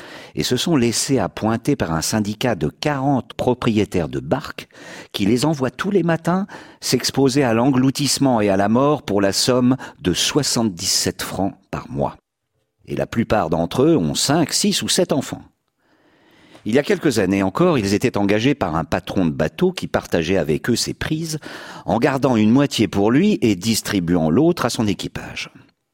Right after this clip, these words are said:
Les pêcheurs vendaient ainsi leurs poissons et gagnaient soit peu, soit beaucoup d'argent,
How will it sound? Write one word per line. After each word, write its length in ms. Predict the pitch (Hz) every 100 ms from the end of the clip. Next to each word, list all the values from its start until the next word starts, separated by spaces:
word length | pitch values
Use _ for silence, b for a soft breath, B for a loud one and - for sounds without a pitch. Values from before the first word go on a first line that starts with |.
| _ _ _ -
Les 120 | 202
pêcheurs 460 | 165 165 214 196 110
vendaient 400 | 113 107 107 101
ainsi 240 | 95 131
leurs 160 | 85 -
poissons 480 | 101 98 - 202
et 140 | 127 98
gagnaient 560 | 123 127 151 180 175 -
soit 400 | - - 131 131
peu, 380 | - - 220 233 _ _
soit 280 | - 135 139
beaucoup 420 | 151 180 - 175
d'argent, 340 | - - -